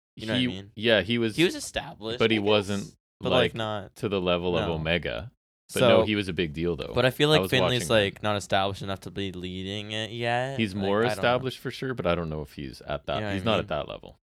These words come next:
Speaker 1: Yeah, it's just, like, I don't know. It's something about it feels weird to me, but, um, I've heard good things about Coughlin and Gabe Kidd and
Speaker 2: It's not the best
Speaker 1: the mixed things about it,
Speaker 2: iteration
Speaker 1: I
Speaker 2: of
Speaker 1: think.
Speaker 2: that group for sure,
Speaker 1: No,
Speaker 2: but
Speaker 1: definitely not. I
Speaker 2: it's
Speaker 1: thought, um,
Speaker 2: it's lingering a
Speaker 1: Jay
Speaker 2: long time.
Speaker 1: White's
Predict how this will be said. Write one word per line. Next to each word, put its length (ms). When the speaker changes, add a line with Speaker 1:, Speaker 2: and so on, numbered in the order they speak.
Speaker 1:
Yeah, 240
it's 180
just, 200
like, 320
I 140
don't 120
know. 40
It's 240
something 360
about 200
it 80
feels 220
weird 180
to 60
me, 180
but, 340
um, 380
I've 160
heard 200
good 120
things 220
about 180
Coughlin 480
and 240
Gabe 260
Kidd 320
and 200
Speaker 2:
It's 160
not 260
the 40
best 180
Speaker 1:
the 40
mixed 280
things 240
about 100
it, 40
Speaker 2:
iteration 400
Speaker 1:
I 40
Speaker 2:
of 60
Speaker 1:
think. 20
Speaker 2:
that 100
group 240
for 120
sure, 380
Speaker 1:
No, 160
Speaker 2:
but 120
Speaker 1:
definitely 340
not. 160
I 80
Speaker 2:
it's 80
Speaker 1:
thought, 220
um, 420
Speaker 2:
it's 200
lingering 420
a 40
Speaker 1:
Jay 120
Speaker 2:
long 120
time. 180
Speaker 1:
White's 340